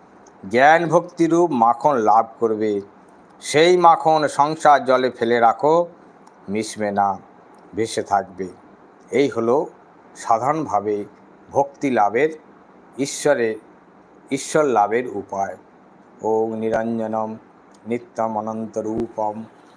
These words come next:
ভক্তানুকম্পাধিতবিগ্রহং বৈ ঈশাবতারং পরমেশমিড্ডম তং রামকৃষ্ণম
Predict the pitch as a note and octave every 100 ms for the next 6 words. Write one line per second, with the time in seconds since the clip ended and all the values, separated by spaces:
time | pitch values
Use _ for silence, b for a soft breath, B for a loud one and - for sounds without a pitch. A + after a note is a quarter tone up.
0 | - A#2 - - G2+ G#2 A2 A2+ A2+ G#2+
1 | A2+ G2+ G#2+ A2 G#2+ G#2+ - G#2+ A2 G#2+
2 | - G#2+ G2+ A2 A2 G#2+ G#2+ G#2+ - -
3 | - - - A2 C3 C3 A2 A2 G#2+ A2
4 | - A2 G#2+ G#2 G#2 G#2 - - - -
5 | A2 A2+ G#2+ A2 A2+ G#2+ G#2+ G#2+ A2+ G2+
6 | G#2+ G#2 G#2+ G#2+ - - - - G#2 G#2+
7 | G#2+ G#2 A2 A2 G#2 A2+ G#2+ A2 G#2 G2+
8 | G2+